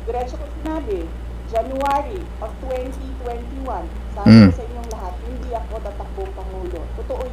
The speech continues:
Speaker 1: yun. Tapos, hindi ako tatakbong Vice President. Kasi hindi naman napag-usapan yun before the deadline of filing of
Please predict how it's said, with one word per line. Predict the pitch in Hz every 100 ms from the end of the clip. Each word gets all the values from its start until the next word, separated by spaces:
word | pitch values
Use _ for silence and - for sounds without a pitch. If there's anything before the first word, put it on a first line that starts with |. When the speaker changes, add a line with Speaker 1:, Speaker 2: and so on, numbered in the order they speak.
| 233
Speaker 1:
yun. | - - - - - - - - - - - - - - - - - - - - - -
Tapos, | 269 277 294 285 302 320 - - - - - - - - - - - - - - - - - - - - - - 247
hindi | 277
ako | 269 262 262 262 254 254 254 - - - -
tatakbong | 233 - - - -
Vice | 214 202 - -
President. | 202 185 190 190 165
Kasi | 262 339
hindi | 320
naman | 311 294 277
napag-usapan | 277 254 254 262 247 247
yun | 247 240 247
before | - - 247 247 262 233 214 - -
the | 214
deadline | 226 226 220 220 208 196 190 -
of | 196 202
filing | 202 202 208 196
of | 185